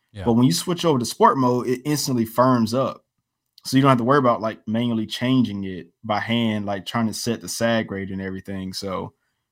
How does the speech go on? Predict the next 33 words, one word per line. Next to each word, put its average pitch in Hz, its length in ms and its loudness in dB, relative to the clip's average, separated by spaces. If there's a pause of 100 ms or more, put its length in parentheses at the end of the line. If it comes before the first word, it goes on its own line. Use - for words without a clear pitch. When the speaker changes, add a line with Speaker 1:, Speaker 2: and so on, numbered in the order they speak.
(120)
Speaker 2:
um, 95 580 -2
that's 123 140 0
why 135 60 0
I - 20 4
said, 127 240 0
like, 104 240 0 (300)
it's 120 180 0
crazy 139 420 2
how 117 120 4
you 117 160 4
can 113 100 -2
just 101 160 -8
press 131 240 0
a 104 60 -6
button 98 500 -2 (580)
and 110 140 2
it 101 100 -2
changes 117 460 2
the 107 140 -4
entire 110 400 2
character 113 400 0
of 92 140 -6
the 82 60 -12
bike, 120 440 4
the 101 80 -12
suspension 113 680 -2
and 98 100 -4
everything. 107 360 -2
So - 120 -8
you're 131 140 2
on 180 60 4
the 127 60 4
road, 120 420 6